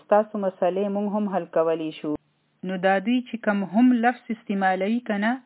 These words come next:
نو هم دغه شرک دی. یعنی الله تعالی یې کولی شي او دوی یې هم کولی شي. نبی کریم صلی الله علیه وسلم فرمایلی وو چې شرک د دې نه هم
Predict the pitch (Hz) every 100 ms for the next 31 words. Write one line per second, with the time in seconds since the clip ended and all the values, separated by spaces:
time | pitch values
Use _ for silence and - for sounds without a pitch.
0 | _ _ _ 185 196 185 254 233 180 233
1 | 220 - - 180 160 151 143 127 - _
2 | _ _ _ _ _ _ _ _ 196 190
3 | 190 196 190 196 190 196 190 214 240 247
4 | 240 233 240 240 - 254 214 180 202 214
5 | 196 190 208 196 180 170 170 160 - 156
6 | 156 - - - 180 185 190 196 202 254
7 | 254 - 214 202 190 190 208 240 226 190
8 | 196 233 240 202 196 - 254 220 202 202
9 | 190 190 185 196 214 220 220 240 233 208
10 | 202 - 247 247 214 196 190 247 240 220
11 | 226